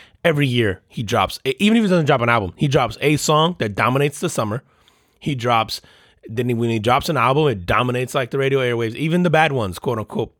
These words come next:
are all that people talk about. Culturally, he's made it to where rap, you know, like, I know Kanye started with the whole polo shirt thing and people could, you know, ma-, make that shift. You didn't have to be a gangster anymore and blah, blah, blah, blah. But I think Drake really took that to the next level where you had a guy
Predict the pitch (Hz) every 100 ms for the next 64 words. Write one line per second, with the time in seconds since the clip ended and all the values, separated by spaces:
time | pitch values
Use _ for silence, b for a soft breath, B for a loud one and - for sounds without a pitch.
0 | - 113 110 _ 120 120 127 135 131 139
1 | 117 104 98 117 - b b b b b
2 | b _ _ - 170 190 - 170 143 139
3 | 123 151 127 127 131 139 143 - 139 123
4 | 113 110 - b b b _ - 120 131
5 | 147 165 185 165 147 170 170 151 165 156
6 | 147 - 147 135 135 139 123 151 143 131
7 | 143 123 - 131 131 117 131 117 117 120
8 | 104 120 113 110 - 123 123 113 - 135
9 | - 123 127 - 117 110 85 104 120 -
10 | 120 120 117 113 107 110 107 104 117 131
11 | 165 - 101 85 120 170 - 120 127 107
12 | 107 123 117 113 113 107 120 143 131 117
13 | 117 127 107 123 127 123